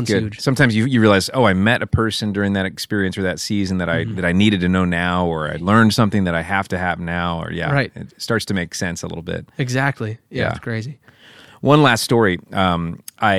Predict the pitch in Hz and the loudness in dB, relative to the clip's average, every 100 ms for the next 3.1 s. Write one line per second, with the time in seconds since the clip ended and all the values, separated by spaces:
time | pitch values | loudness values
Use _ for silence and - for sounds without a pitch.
0 | 95 110 110 127 - 107 104 107 - 120 | 2 0 2 2 2 -2 0 -2 0 0
1 | 90 - - 107 90 87 87 92 85 80 | 0 -6 -6 -2 -2 -4 -4 -4 -2 -2
2 | 98 85 123 107 98 98 - 95 87 80 | -4 -2 0 4 4 2 0 -2 0 -2
3 | 78 | -6